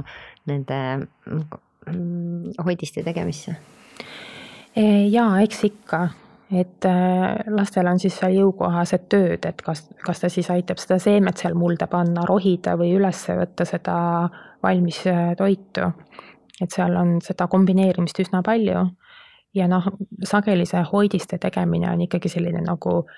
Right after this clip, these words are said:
Speaker 2: perekondlik ettevõtmine, et, äh, kus ongi siis, äh, suuremad lapsed, äh, ka kaasas aitamas siis tükeldamas või, või, või segamas või, või siis seda hoidist sinna purki panemas.
Speaker 1: Mm, väga äge, väga äge koos tegemine.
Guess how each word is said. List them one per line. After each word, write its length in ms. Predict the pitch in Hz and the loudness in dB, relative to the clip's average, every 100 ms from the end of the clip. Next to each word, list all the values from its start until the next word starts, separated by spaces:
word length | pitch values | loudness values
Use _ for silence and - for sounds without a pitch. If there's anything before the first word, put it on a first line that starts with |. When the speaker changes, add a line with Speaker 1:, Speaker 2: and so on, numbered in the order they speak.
| - - | -10 0
Speaker 2:
perekondlik 520 | 196 175 160 156 156 | 0 2 -2 -2 -4
ettevõtmine, 760 | 165 - 156 170 - 165 160 160 | -4 -4 -4 -4 -4 -4 -2 -4
et, 300 | - - 175 | -8 -4 -2
äh, 240 | 165 165 - - - - _ | -2 -4 -6 -20 -20 -20 _
kus 220 | - 175 180 | -6 -4 2
ongi 320 | 175 170 170 | 2 2 -2
siis, 340 | - 170 170 190 | -4 -4 -2 -2
äh, 140 | 170 | 0
suuremad 420 | 170 180 175 170 175 | 0 0 0 -2 -2
lapsed, 420 | 175 - 175 - | -4 -4 -4 -2
äh, 200 | 175 175 175 | 0 0 0
ka 120 | 185 | -2
kaasas 480 | 185 180 175 165 - | 0 -2 -2 -4 -4
aitamas 500 | 170 - 165 165 - | -4 -4 -4 -4 -4
siis 220 | 180 175 - - | -6 -6 -12 -6
tükeldamas 720 | 202 185 165 175 165 170 - | -2 0 0 -2 -2 -4 -4
või, 160 | 170 170 170 170 | -2 0 0 0
või, 140 | 170 165 185 | -2 -4 -2
või 100 | 185 | 0
segamas 580 | - 196 185 156 160 - | 0 0 0 0 -4 -2
või, 260 | 170 165 170 - - - - | 0 2 0 -6 -20 -18 -4
või 240 | 180 175 170 | 0 2 0
siis 240 | 180 175 | -2 -4
seda 340 | - 175 175 170 170 156 - - _ - - | -6 -2 0 2 0 -2 -20 -20 _ -8 0
hoidist 340 | 196 180 - | 0 0 -2
sinna 160 | 170 160 | 0 0
purki 340 | 180 - 165 | -4 -4 -4
panemas. 480 | 156 160 165 170 - | -4 -4 -4 -6 -4
Speaker 1:
Mm, 180 | 196 190 180 | -2 -2 -2
väga 220 | 196 196 | -2 -2
äge, 180 | 202 170 - - | 0 -2 -2 -8
väga 280 | - 175 185 | -4 0 0
äge 180 | 185 175 | 0 -2
koos 260 | 170 170 - | 0 -2 -2
tegemine. 540 | 180 180 160 151 151 | -4 -2 -2 0 -2